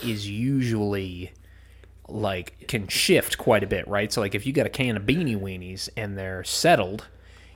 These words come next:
if you timed it right, you could get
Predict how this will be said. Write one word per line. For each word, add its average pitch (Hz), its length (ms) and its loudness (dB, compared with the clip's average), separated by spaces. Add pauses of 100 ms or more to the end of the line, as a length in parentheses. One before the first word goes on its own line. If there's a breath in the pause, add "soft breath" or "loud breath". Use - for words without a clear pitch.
(680 loud breath)
if 113 180 0
you 113 140 -2
timed 190 520 0
it 104 100 2
right, 92 460 -4
you 120 200 -2
could 110 180 -2
get 113 180 2